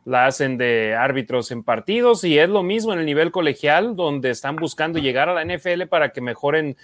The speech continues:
su paga de estos trabajos freelance, pero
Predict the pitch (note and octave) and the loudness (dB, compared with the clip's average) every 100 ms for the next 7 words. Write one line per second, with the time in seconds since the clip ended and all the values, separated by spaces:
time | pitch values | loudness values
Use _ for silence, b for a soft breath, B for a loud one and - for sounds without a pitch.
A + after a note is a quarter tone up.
0 | b b - - C#3+ D#3 D3+ D#3+ D3+ C#3 | b b -12 -8 -2 2 4 4 4 4
1 | C#3+ - D3 B2+ - C3+ C#3 C#3 D#3 D3 | 0 -2 -4 -4 -4 -2 -2 -2 -2 -2
2 | B2 - - D3+ E3+ F#3 F#3+ G3 - b | -2 -8 -8 -2 0 0 -2 -4 -10 b
3 | b _ D3+ C#3 C3 B2+ A#2+ A2+ G#2 - | b _ 2 4 6 4 4 2 -2 -6